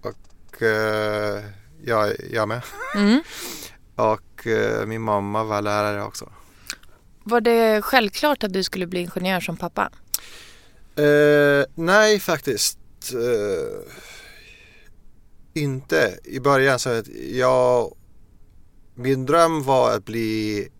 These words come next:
Speaker 1: en trader, en entreprenör.
Speaker 2: Mm, mm.
Speaker 1: Och, eh, men jag var alltid duktig på, eh, ja, på att fixa saker, på matte, på ana-, a-,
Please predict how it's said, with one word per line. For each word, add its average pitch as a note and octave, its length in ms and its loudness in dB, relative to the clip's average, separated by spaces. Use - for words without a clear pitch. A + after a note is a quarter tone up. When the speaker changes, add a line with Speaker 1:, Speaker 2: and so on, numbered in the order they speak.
Speaker 1:
en G#2 420 -2
trader, C3+ 540 -4
en G#2+ 100 -10
entreprenör. G#3 540 4
Speaker 2:
Mm, D4 200 -8
mm. A#3 280 2
Speaker 1:
Och, - 680 2
eh, A2+ 680 0
men C3+ 220 0
jag D3 100 8
var C#3+ 120 4
alltid C3+ 480 2
duktig A#2+ 420 -4
på, G2+ 440 0
eh, G2 680 -4
ja, G2+ 220 -4
på G#2 80 -12
att - 60 -14
fixa - 340 -6
saker, A2 640 0
på A2 120 -10
matte, G2+ 840 -6
på G#2 480 -6
ana-, A#2 260 -8
a-, G#2+ 220 -8